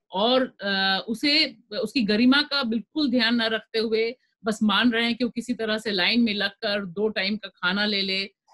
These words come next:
और, अ, जिसको वो बहुत resist भी कर रहे हैं। वो कह रहे हैं कि हम अपना श्रम बेचने आए हैं, हम भीख मांगने के लिए नहीं आए हैं। ये जो भाव है, ये जो दुख है, ये अभी तक सरकार तक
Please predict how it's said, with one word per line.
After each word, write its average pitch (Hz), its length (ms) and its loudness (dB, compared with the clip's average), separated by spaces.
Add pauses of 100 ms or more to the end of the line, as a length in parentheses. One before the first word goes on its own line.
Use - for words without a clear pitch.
(100)
और, 220 360 0
अ, 196 520 0
जिसको 233 340 -2
वो 285 120 0
बहुत 208 380 -2
resist 220 460 0
भी 240 80 2
कर 208 140 -4
रहे 180 120 0
हैं। 185 60 -2
वो 190 60 -8
कह 190 160 -4
रहे 226 120 -4
हैं 247 80 -8
कि 233 80 -6
हम 226 200 -2
अपना 226 260 -6
श्रम 254 320 2
बेचने 220 340 -2
आए 180 220 -2
हैं, 233 240 -6 (300)
हम 233 160 6
भीख 277 260 4
मांगने 220 340 2
के 220 120 -10
लिए 202 120 -2
नहीं 180 300 -2
आए 160 160 -8
हैं। 196 220 -14 (300)
ये 320 260 4
जो 330 120 2
भाव 226 420 0
है, 254 80 2
ये 254 160 2
जो 240 120 0
दुख 262 340 -6
है, 240 80 -4
ये 233 180 -2
अभी 202 140 -6
तक 185 200 -10
सरकार 180 520 -4
तक 202 120 -8